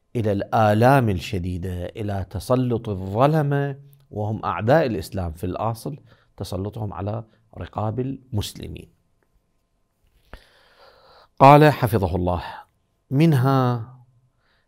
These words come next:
تنبؤ الصديقة الزهراء صلوات الله عليها بمصير الأمة المظلم نتيجة افتتانها بعد رحيل النبي صلى الله عليه وآله وسلم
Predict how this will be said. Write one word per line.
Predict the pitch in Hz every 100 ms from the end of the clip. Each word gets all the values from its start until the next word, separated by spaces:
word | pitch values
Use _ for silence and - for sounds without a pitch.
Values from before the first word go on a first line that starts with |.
| _
تنبؤ | - 117 147 120 110 -
الصديقة | 101 - 104 90 123 123 104 -
الزهراء | 87 90 78 101 101 -
صلوات | - 98 92 87 82 -
الله | 117 95 78 82
عليها | 87 85 78 85 85
بمصير | - 104 98 - 135 127 104
الأمة | 95 - 131 123 117 123
المظلم | 98 110 107 98 87 82 - _ _ _ _ _ _ _ _ _ -
نتيجة | - 104 131 135 110 104 98
افتتانها | 87 - 113 - 131 156 160 165 131 156 160 160 _ _ _ _ _
بعد | 113 117 120 98 95
رحيل | 87 85 - - 123 104 87
النبي | 90 90 90 117 131 139 - - _
صلى | - - 117 90
الله | 87 104 82 87
عليه | 85 101 87
وآله | 90 95 101 87 90
وسلم | 92 - 127 147